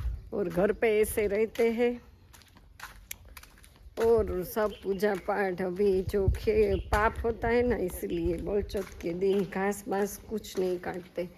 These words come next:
क्योंकि वार्ता बहुत अच्छी है, आपने भी सुनी होगी, तो હુંય તમને સંભળાવીશ, પણ કારણ કે અગિયાર વાગે તો મેં હજી વ્લોગ ચાલુ કર્યો છે, બરાબર ને?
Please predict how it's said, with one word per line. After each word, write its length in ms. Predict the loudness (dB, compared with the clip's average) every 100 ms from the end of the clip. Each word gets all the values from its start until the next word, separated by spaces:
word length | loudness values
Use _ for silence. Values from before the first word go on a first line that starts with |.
| -20 -20 -20 -20 -20 -20 -20 -8
क्योंकि 300 | -4 0 4
वार्ता 420 | 6 6 4 4
बहुत 360 | 6 6 4 2
अच्छी 420 | -2 -2 2 2
है, 200 | 4 4
आपने 360 | 4 0 2 2
भी 120 | 2
सुनी 320 | 0 2 4
होगी, 440 | 4 2 0 2 0 -2 -12 -16 -20 -20 -20 -20 -20 -20 -6
तो 80 | 0
હુંય 260 | 6 8 8
તમને 340 | 4 4 4
સંભળાવીશ, 720 | 4 2 6 6 6 4 2 -6 -14 -20 _ -20 -8
પણ 200 | -4 -2
કારણ 280 | 0 2
કે 120 | 4 4
અગિયાર 340 | 4 4 6
વાગે 240 | 4 2
તો 180 | 0 0
મેં 220 | 2 4
હજી 200 | 2 2
વ્લોગ 360 | 0 0 0 -4
ચાલુ 380 | -4 0 2 0
કર્યો 340 | 0 2 4
છે, 240 | 2 0 -4 -6 _ _ _ _ _ _ _ -4
બરાબર 360 | 2 2 4
ને? 180 | 4 2